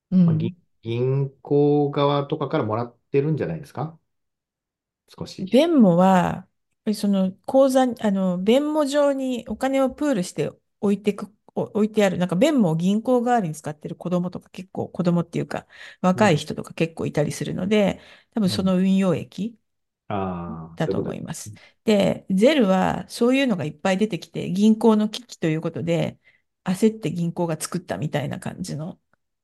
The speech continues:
Speaker 1: ものなので、
Speaker 2: うん。
Speaker 1: えっと、他の銀行サービスの一環として提供してるんじゃないですかね。
Speaker 2: なんか今アメリカでそういうものも含めて全部銀行法を守れみたいなロビーやってますよね、銀行側が。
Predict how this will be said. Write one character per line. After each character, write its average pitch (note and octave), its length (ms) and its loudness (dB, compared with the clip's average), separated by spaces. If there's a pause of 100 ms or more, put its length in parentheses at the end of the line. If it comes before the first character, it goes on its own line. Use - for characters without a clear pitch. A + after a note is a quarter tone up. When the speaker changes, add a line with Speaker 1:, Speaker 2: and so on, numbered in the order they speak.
(340)
Speaker 1:
も E3 120 -2
の D3+ 80 0
な D3 60 -2
の A2+ 160 -4
で、 D#3 380 -2 (600)
Speaker 2:
う F3 40 -2
ん。 - 20 2
Speaker 1:
え D3+ 60 2
っ D3 80 -6
と、 D3+ 200 -4
他 A3 280 2
の B3+ 120 4
銀 A3+ 260 6
行 A3+ 200 4
サ A#3+ 180 2
ー A3 60 4
ビ F3 80 0
ス - 140 -8
の - 100 -10
一 F3+ 140 -10 (120)
環 F3+ 240 4
と F#3+ 100 0
し - 160 -2
て F3 340 -2 (200)
提 F3 160 0
供 F3+ 200 -4
し - 80 -10
て E3+ 100 -4
る E3+ 100 -2
ん F3 40 -6
じ - 100 -8
ゃ - 40 -6
な - 100 -10
い - 20 -12
で F3+ 100 -6
す - 100 -14
か F#3+ 100 -10
ね。 - 200 -12 (1120)
Speaker 2:
な E3 100 -4
ん E3 40 -2
か E3 80 2
今 C#3+ 160 2
ア A2+ 40 0
メ C3 80 2
リ D3+ 80 4
カ D3 140 2
で C#3+ 500 2
そ C#3+ 220 2
う C#3+ 40 6
い D3 40 4
う D3 40 2
も D3+ 120 2
の D3 80 2
も G#2+ 80 0
含 G#2+ 180 -6
め G2 40 -6
て G2 120 0
全 G#2+ 160 -4
部 F#2+ 80 -4
銀 G#2+ 240 -6
行 G#2+ 220 0
法 A2+ 140 0
を G#2+ 140 0
守 A2 300 -4
れ F#2 360 -8 (120)
み G#2 120 -10
た G2 120 -4
い F2+ 40 -6
な E2+ 260 -10
ロ A#2 100 0
ビ G#2+ 80 0
ー F#2+ 40 0
や F2 80 -4
っ - 140 -20 (200)
て G#2+ 120 2
ま G#2+ 100 -6
す - 120 -8
よ D#2+ 80 -8
ね、 G#2+ 120 -6
銀 F2+ 140 -8
行 F2 120 -6
側 D#2+ 180 -10
が。 D2+ 200 -16